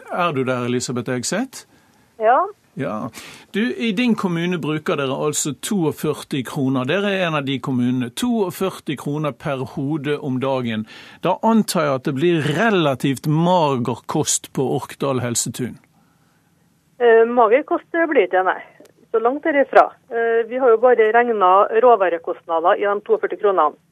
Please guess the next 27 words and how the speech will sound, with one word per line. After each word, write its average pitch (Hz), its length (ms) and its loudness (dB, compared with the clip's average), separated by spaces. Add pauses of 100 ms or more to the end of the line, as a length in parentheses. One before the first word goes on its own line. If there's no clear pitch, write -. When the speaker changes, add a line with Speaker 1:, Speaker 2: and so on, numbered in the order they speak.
(240)
Speaker 2:
Ikke 208 280 2
lønn, 214 280 4
ikke 196 220 0
strøm, 208 500 0
ikke 214 280 0
papir 190 320 0
og 180 100 2
plast, 180 260 0
ingenting. 175 420 -4 (1000)
Speaker 1:
Ok. 143 240 0
Speaker 2:
Eh, 240 540 6 (200)
vi 247 160 -4
kjører 240 360 4
med 247 240 4
fem 262 160 4
måltider 226 320 4
om 226 80 -2
dagen. 220 400 6 (640)
Vi 240 180 4
har 233 340 6
ernæringsplaner 202 1040 2
og - 60 -4
forebygging 196 520 4
mot 208 160 -2
underernæring. 208 680 0 (800)
Ganske 269 300 0
variert. 311 600 6